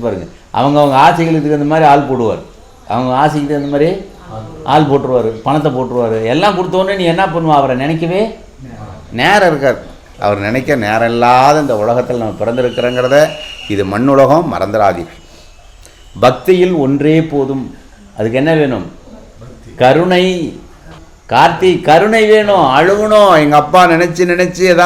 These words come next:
சொல்றார், நினைந்து நினைந்துங்கிறார், அழுகணும். அந்த நிலை யாருக்கு வருதோ அவங்க தாங்க முக்தியின் முதல் வாசலை தொட முடியும். இதாங்க முதல் வழியே.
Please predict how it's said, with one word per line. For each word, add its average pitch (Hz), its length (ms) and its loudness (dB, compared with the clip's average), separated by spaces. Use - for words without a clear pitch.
சொல்றார், 170 280 4
நினைந்து 170 440 2
நினைந்துங்கிறார், 175 720 2
அழுகணும். 170 460 2
அந்த 131 140 0
நிலை 175 320 4
யாருக்கு 160 460 4
வருதோ 135 240 2
அவங்க 156 400 4
தாங்க 208 280 6
முக்தியின் 190 460 2
முதல் 185 220 8
வாசலை 165 360 4
தொட 139 160 0
முடியும். 123 360 -2
இதாங்க 165 300 2
முதல் 180 500 4
வழியே. 165 320 4